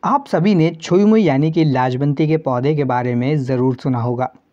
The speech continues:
ये एक ऐसा पौधा होता है जिसे छूने से उसकी पत्तियाँ सिकुड़ जाती हैं। ये बहुत ही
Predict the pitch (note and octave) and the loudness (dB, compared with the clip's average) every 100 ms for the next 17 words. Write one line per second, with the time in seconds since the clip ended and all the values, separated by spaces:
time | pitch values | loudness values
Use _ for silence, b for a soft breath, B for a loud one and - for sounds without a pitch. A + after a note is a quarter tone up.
0 | _ _ _ _ _ _ _ _ b b | _ _ _ _ _ _ _ _ b b
1 | b F3 C4+ C4+ A3 B3+ C#4+ F#3+ E3+ G#3 | b 0 0 0 -2 -2 -2 0 0 2
2 | B3+ F3+ F#3+ F#3 A3 F#3+ E3+ E3+ - D3+ | 2 2 0 0 0 0 -4 -6 -2 0
3 | F#3 E3+ E3+ D3 - C#3 B2+ - C#3+ C3 | 0 0 0 0 -2 -4 -6 -4 -2 -2
4 | D3 D3+ C3 C3+ B2+ B2 A#2 B2+ C3 C3+ | -4 -6 -4 -2 -2 -2 -2 -2 -2 -6
5 | _ _ _ _ _ _ _ C3+ C3+ C3+ | _ _ _ _ _ _ _ -4 -2 0
6 | E3 E3 C3+ E3+ | -2 0 0 -2